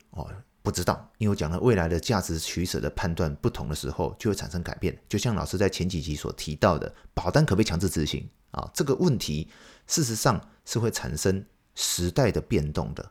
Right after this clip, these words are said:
哦，时代的变动，哦，要知道答案，请回去看我的前面几集的说明哦。那这个案子当然立刻一定会金额这么的高，一定会打到高等法院的啊。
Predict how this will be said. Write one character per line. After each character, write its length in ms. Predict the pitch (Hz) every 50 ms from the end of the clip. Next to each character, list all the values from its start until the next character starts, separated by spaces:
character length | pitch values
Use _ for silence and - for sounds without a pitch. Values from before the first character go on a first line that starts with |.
| _ _
哦， 160 | - 76 73
时 160 | - - 85
代 140 | - 107 87
的 40 | 80
变 220 | - 85 73 78
动， 180 | - 78 - - - -
哦， 120 | - - - -
要 160 | 131 123 117
知 100 | - 120
道 140 | 113 110 104
答 120 | 92 87
案， 120 | 87 90
请 180 | - - 71 -
回 160 | 73 - 85
去 140 | 78 - 95
看 180 | - - 90 73
我 80 | 53 -
的 200 | - 52 - - - _
前 160 | - - 78 87
面 120 | 101 85
几 120 | - 73
集 160 | 71 - 71 67
的 120 | - 67
说 280 | - - - 98 90 95
明 200 | 95 82 - -
哦。 120 | 57 - - - - - - - - - - - -
那 60 | 196
这 120 | 202 208
个 80 | - -
案 120 | - 185
子 140 | 170 143 139
当 160 | - 180 165
然 160 | 151 127 135 156
立 160 | 175 147 123
刻 240 | - - 165 - 107
一 60 | 123
定 280 | - - 175 147 127
会 160 | 135 147 127 113
金 200 | - - 160 156
额 120 | 143 117 113
这 100 | 135 131
么 100 | 131 123
的 120 | 107 107
高， 320 | - - - 104 107 95 76
一 80 | 113
定 180 | - 147 135 127
会 80 | 123
打 160 | - - 80 82
到 140 | 95 101
高 160 | 98 - 95 98
等 180 | 90 80 90
法 160 | - - -
院 180 | 85 90 - -
的 60 | - -
啊。 100 | -